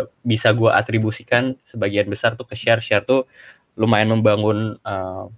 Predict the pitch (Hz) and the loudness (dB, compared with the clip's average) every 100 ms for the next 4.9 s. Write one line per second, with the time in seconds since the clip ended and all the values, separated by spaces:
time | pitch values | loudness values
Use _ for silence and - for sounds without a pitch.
0 | _ - - 107 95 - 120 117 110 107 | _ -14 -2 0 0 -2 2 2 4 2
1 | 110 110 117 117 107 98 92 - - 95 | 2 0 0 0 -4 -6 -8 -8 -6 -2
2 | 95 101 90 98 101 110 - 151 151 - | -2 -4 -10 -12 -6 -4 2 2 2 -8
3 | - - - _ - 113 117 117 113 107 | -20 -20 -20 _ 0 2 4 6 6 4
4 | 107 107 117 156 247 143 113 104 | 2 -2 -2 -4 2 4 4 2